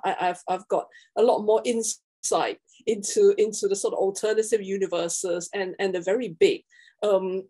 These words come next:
commercial as well as social space in, in the gaming world. I think this is something that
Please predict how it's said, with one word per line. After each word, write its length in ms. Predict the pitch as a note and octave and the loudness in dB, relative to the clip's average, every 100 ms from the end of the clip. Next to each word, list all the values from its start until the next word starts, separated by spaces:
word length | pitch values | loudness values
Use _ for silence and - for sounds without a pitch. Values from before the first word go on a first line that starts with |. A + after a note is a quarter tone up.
| _ - | _ -14
commercial 760 | - G#3+ G#3+ B3+ B3+ - G#3+ - | -2 0 4 2 2 4 4 4
as 180 | G3 - | -2 -2
well 200 | G3 E3 | -2 -2
as 120 | E3 | -2
social 460 | G3 F3+ - E3 E3 | -4 -4 -4 -6 -6
space 520 | - E3+ B2+ D3+ - | -6 -4 -4 -6 -8
in, 140 | F3+ - | -8 -6
in 120 | F#3 | -6
the 80 | D#3+ | -6
gaming 420 | D#3+ D#3+ D#3 C#3 | -4 -2 -2 -6
world. 240 | C#3 A#2 - | -6 -6 -6
I 60 | |
think 240 | - G3 G3 | -4 -2 -2
this 160 | F#3+ | -4
is 100 | E3+ | -6
something 440 | - E3+ F3 E3 D#3+ | -6 -6 -6 -6 -6
that 140 | C3 | -8